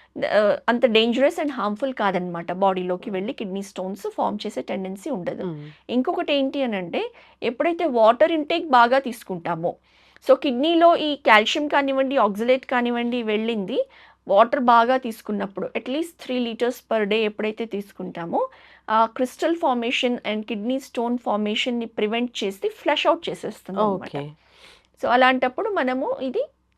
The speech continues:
Speaker 2: కాంబినేషన్ తీసుకోవడం సేఫ్ అని
Speaker 1: మ్మ్.
Speaker 2: చెప్పొచ్చు.
Speaker 1: అంటే పిల్లలు అప్పటి నుంచి ఇంట్రడ్యూస్ చేయొచ్చా మ్యామ్?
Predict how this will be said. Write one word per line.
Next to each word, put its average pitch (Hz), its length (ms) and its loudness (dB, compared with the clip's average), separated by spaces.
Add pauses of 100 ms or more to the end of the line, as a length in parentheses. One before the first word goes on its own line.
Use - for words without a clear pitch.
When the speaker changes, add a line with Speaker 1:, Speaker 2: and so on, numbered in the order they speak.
Speaker 2:
కాంబినేషన్ 233 580 0
తీసుకోవడం 226 520 -8
సేఫ్ - 360 -8
అని 240 140 -4
Speaker 1:
మ్మ్. - 120 -8
Speaker 2:
చెప్పొచ్చు. - 420 -8 (280)
Speaker 1:
అంటే - 340 -8
పిల్లలు 294 440 2
అప్పటి 294 220 2
నుంచి 320 220 2
ఇంట్రడ్యూస్ 302 460 2
చేయొచ్చా 240 280 2
మ్యామ్? 175 420 -6